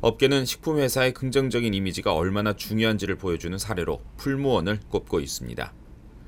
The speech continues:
풀무원은 한국 유기농의 아버지로 불리는 고 원경선 풀무원 농장주의 아들인 원혜영 새정치민주연합 의원이 지난 천구백팔십일 년 압구정동에 세운 유기농 야채 가게 풀무원 무공해 농산물 직판장이 모태입니다.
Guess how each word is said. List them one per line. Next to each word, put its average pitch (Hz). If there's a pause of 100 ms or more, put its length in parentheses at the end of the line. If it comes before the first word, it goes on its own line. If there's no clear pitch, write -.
(400)
풀무원은 143
한국 135
유기농의 127
아버지로 101
불리는 87 (120)
고 110
원경선 104 (140)
풀무원 117
농장주의 95
아들인 82 (280)
원혜영 107
새정치민주연합 104
의원이 85 (340)
지난 101
천구백팔십일 120
년 90 (180)
압구정동에 104
세운 78
유기농 104
야채 85
가게 76 (300)
풀무원 127
무공해 104
농산물 98
직판장이 104
모태입니다. 78